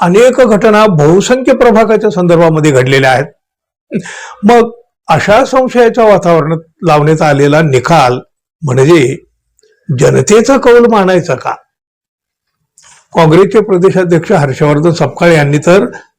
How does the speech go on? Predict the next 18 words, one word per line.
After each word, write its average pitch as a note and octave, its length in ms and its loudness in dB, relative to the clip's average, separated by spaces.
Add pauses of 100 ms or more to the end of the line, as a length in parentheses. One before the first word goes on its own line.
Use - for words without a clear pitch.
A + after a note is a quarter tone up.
(100)
भाजपला D3+ 480 2
जे E3+ 140 2
काही F3+ 160 0
हे E3 300 2
यश E3 180 -2
मिळाले, D#3+ 360 2
ते F3+ 180 0
केवळ G3 220 2 (140)
फिक्सिंगचं G3 600 2
यश E3+ 120 0
आहे, C#3+ 300 0
असं C#3 200 -6
म्हटलंय. B2+ 320 -10 (1160)
प्रभाग E3+ 400 0
रचनेपासून A3 960 0
पाडू E3+ 340 0
नावाच्या F3+ 500 2
मशीनपर्यंत, F3+ 800 2